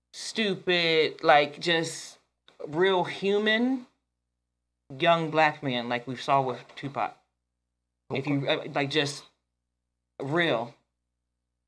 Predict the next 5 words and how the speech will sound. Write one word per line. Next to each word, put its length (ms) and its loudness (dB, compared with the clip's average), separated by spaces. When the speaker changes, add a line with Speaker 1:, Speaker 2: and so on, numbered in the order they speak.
Speaker 2:
Okay. 260 -2
Speaker 1:
and, 140 -2
and 240 -4
messy, 480 -4
um, 420 -2